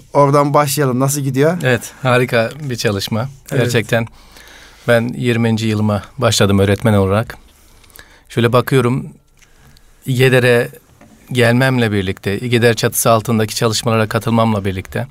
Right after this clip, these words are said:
Speaker 2: tabii biz burada gelişimizdeki amacımız şuydu. Gerçekten önce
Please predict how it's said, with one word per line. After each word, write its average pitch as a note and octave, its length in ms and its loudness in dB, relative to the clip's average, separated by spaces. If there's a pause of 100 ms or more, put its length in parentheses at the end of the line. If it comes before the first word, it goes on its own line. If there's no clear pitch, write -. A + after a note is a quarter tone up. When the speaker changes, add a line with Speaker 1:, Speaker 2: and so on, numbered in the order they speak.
(420)
Speaker 2:
tabii A2+ 180 0
biz A2+ 160 -4
burada A#2 320 0 (360)
gelişimizdeki A2+ 680 0
amacımız A2 420 2
şuydu. G2+ 540 0 (280)
Gerçekten A2 540 0
önce A2+ 400 2